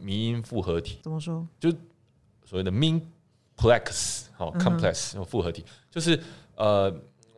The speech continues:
Speaker 1: 宗教一大串的东西在确保宗教做这个东西不断的传播，
Speaker 2: 嗯哼。
Speaker 1: 包括，呃，有一些宗教会鼓励自己的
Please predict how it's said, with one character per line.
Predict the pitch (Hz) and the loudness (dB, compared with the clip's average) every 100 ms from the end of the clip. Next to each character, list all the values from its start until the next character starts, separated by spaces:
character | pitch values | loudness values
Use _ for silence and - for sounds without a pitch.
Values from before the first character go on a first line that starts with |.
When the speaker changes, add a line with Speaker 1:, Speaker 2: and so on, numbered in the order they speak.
| 113 151 | -4 0
Speaker 1:
宗 | 156 175 | 2 6
教 | 175 110 | 6 6
一 | 110 | 2
大 | 135 120 | 0 2
串 | 117 135 110 90 90 | 2 2 2 2 -2
的 | 85 87 85 | 0 0 0
东 | 82 98 | 0 -2
西 | 101 - 92 | 0 -2 -4
在 | 87 104 90 | 2 2 2
确 | - - 117 | 0 2 4
保 | 85 80 | 2 0
宗 | 85 - 107 104 | -2 0 2 2
教 | 104 110 87 87 - | 4 4 4 2 -4
做 | 113 92 82 - | 0 2 0 -4
这 | - | -4
个 | 107 87 | -2 0
东 | 95 90 | 0 -2
西 | 87 | -2
不 | 87 87 | -4 -4
断 | 92 | -2
的 | 85 78 | -2 -4
传 | - 82 | -6 -6
播， | - - - _ _ _ _ | -12 -18 -20 _ _ _ _
Speaker 2:
嗯 | 180 | 2
哼。 | 180 | 6
Speaker 1:
包 | 175 | 8
括， | 117 107 101 - - - | 8 8 4 0 -16 -18
呃， | - 85 82 80 80 80 71 58 50 50 _ _ _ | -8 -6 -6 -8 -8 -10 -12 -14 -20 -20 _ _ _
有 | - | -2
一 | 101 | 4
些 | 135 | 4
宗 | 123 123 | 4 4
教 | 127 113 | 4 6
会 | 117 | 4
鼓 | 98 90 | 4 0
励 | 90 107 | 2 2
自 | 95 110 | 0 -4
己 | 87 85 | -4 -6
的 | 82 82 80 78 76 76 - | -6 -6 -6 -8 -8 -10 -12